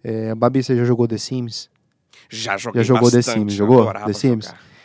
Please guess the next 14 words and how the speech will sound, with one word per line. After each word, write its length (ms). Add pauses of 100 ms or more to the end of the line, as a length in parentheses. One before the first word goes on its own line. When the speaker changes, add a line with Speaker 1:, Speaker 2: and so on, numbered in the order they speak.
(140)
Speaker 1:
Então, 340
se 140
você 280
pensar 640
o 120
bin 420 (300)
como 260
um 100
The 120
Sims 380
para 160
as 60
nossas 380
obras, 500